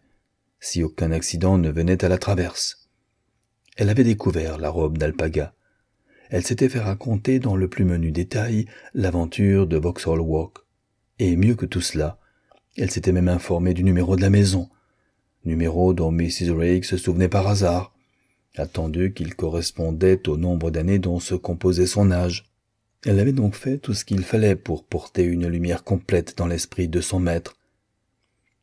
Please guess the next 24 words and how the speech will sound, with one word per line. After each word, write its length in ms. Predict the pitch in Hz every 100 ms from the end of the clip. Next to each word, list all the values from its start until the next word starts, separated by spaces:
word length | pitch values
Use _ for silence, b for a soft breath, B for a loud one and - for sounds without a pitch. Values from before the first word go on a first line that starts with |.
| _ -
Eut-elle 340 | 101 95 90
même 260 | 92 98 95
le 80 |
loisir 440 | 87 95 87 101 95
de 100 | 82
rester 460 | 82 82 - 98
plus 160 | 92 85
longtemps, 520 | 85 82 - 104 107 _ _ _ _ _ _ -
l'ajournement 640 | 98 92 95 92 95 104
de 160 | 95 87
son 200 | - 92
départ 360 | 90 - 110
se 120 | - 90
trouvait 300 | - 101 101
désormais 500 | 95 92 95 113 104
sans 280 | 104 101
objet. « 380 | 107 101 95 95 _ _ _ _ _ _ _ _ _ _ _ _ -
Je 180 | - 101
vais », 300 | 92 101 131
pensa 420 | 127 85 80 85
la 100 | 80
femme 160 | 87 82
de 100 | 85
charge, « 460 | - 101 101 104